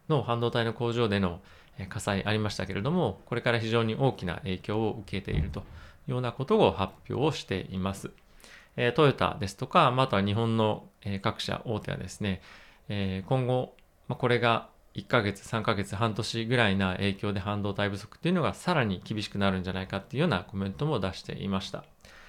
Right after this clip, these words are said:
えー、ルネサスの工場としては、長ければ半年ぐらい復旧にかかってしまうんじゃないかというところも、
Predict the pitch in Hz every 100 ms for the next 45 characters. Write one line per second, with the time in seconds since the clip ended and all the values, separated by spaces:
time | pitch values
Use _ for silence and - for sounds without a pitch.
0 | - - - 127 131 170 147 117 107 95
1 | 107 107 101 101 - 151 143 104 92 123
2 | 196 196 131 95 113 110 120 - 120 95
3 | 87 - 107 98 113 117 101 101 98 95
4 | 98 95 107 104 92 113 117 127 185 190
5 | 98